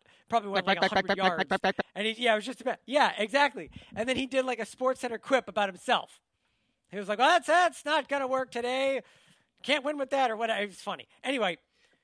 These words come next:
Speaker 2: I can't imagine
Speaker 1: Uh,
Speaker 2: anything
Speaker 1: I had
Speaker 2: making
Speaker 1: to
Speaker 2: Chris Berman more happy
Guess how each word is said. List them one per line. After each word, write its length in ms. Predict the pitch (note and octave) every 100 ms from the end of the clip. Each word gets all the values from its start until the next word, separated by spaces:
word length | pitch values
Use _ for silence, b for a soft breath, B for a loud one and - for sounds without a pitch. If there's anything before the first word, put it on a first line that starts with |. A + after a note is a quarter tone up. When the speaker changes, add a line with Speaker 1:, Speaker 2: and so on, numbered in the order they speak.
| _
Speaker 2:
I 140 | D#3+ G3+
can't 240 | - A#3
imagine 340 | G#3+ G3 F#3+
Speaker 1:
Uh, 80 | F3+ D#3+
Speaker 2:
anything 360 | E3+ F#3 G3
Speaker 1:
I 120 | G3
had 160 | A#3+ C#4+
Speaker 2:
making 80 | A#3
Speaker 1:
to 80 | F#3+
Speaker 2:
Chris 240 | D#3 D3 -
Berman 340 | D3+ D3+ C#3+
more 320 | C#3 C3+ C#3+ D#3
happy 580 | C#3+ D3 B2+ B2+ G#2+